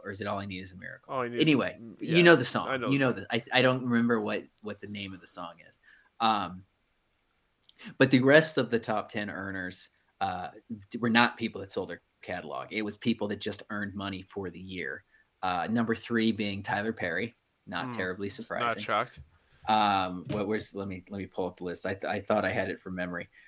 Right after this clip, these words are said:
Speaker 1: Um, I always find that stuff fascinating, like, how much celebrities make per year.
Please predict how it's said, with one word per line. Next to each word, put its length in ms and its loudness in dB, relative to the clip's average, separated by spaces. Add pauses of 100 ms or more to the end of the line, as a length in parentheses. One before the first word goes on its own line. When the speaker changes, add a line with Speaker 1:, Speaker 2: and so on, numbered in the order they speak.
(160)
Speaker 1:
Um, 560 8 (1000)
I 100 10
always 180 10
find 200 10
that 100 2
stuff 240 -2
fascinating, 640 0
like, 160 -4
how 120 -2
much 260 -4
celebrities 580 -2
make 220 -8
per 120 -4
year. 300 -4